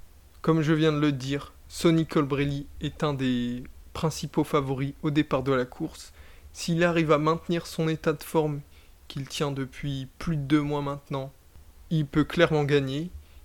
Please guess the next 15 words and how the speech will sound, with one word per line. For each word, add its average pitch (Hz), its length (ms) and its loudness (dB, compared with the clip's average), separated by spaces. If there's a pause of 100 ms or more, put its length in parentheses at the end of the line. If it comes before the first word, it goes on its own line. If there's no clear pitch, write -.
(120)
Il 143 60 -6
sera 127 280 4
très - 280 0
difficile 156 640 -6 (280)
à 151 120 -2
lâcher. 139 480 -2 (180)
Remco 156 380 2
Evenepoel 143 540 -4
n'avait 139 300 -2
pas 139 180 2
réussi 135 340 -4
sur - 180 -8
le 139 60 -8
championnat 127 440 -6
d'Europe. 127 460 0